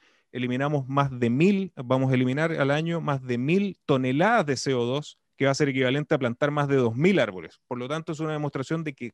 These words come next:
cualquier empresa que tenga una mentalidad distinta puede empezar a hacer la diferencia. Y para ir termita-, terminando esta frase, porque les, les mostré muchísimo de átomos,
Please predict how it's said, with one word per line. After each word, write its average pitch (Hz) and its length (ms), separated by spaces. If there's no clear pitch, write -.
cualquier 214 500
empresa 165 600
que 131 120
tenga 190 320
una 175 180
mentalidad 151 480
distinta 170 460
puede 156 240
empezar 151 500
a 117 60
hacer 143 340
la 131 120
diferencia. 147 640
Y 160 80
para 170 140
ir 214 100
termita-, 190 560
terminando 175 680
esta 160 300
frase, 180 720
porque 139 180
les, 135 220
les 139 160
mostré 135 320
muchísimo 156 520
de 127 200
átomos, 107 580